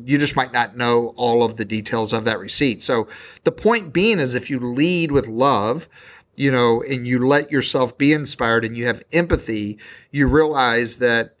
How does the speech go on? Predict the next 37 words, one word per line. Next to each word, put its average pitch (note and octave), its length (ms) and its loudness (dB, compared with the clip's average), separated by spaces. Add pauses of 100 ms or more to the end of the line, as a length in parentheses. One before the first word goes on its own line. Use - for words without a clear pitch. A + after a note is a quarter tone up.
you A#2+ 400 -2
are, A#2 220 4
uh, G#2 160 -2
very B2 260 2
similar A#2 400 0
to A2 200 -2
whoever A2 300 2
it G#2 100 0
is G#2+ 240 0
that A2 180 -2
you A2+ 100 -8
might A2 400 -2 (220)
start - 460 -2
putting G#2 280 0
down. G#2+ 320 -4 (540)
Um, G2+ 520 -6
and A2 160 -10
so A2 360 -2
the G#2+ 160 0
whole C3+ 240 4
saying B2 460 0
of, G#2+ 320 -4 (360)
"Remember, C3+ 340 2
when B2+ 120 2
you A2 100 -4
point D3 260 0
your C#3+ 100 -4
finger C3 340 2
at A2+ 100 -4
someone, A#2 380 -2
there's G#2 140 -4
four A2+ 440 2 (140)
fingers A2 340 -2
pointing G#2+ 340 -4
back G#2+ 240 -2
at A2 200 0
you." C#3+ 280 -2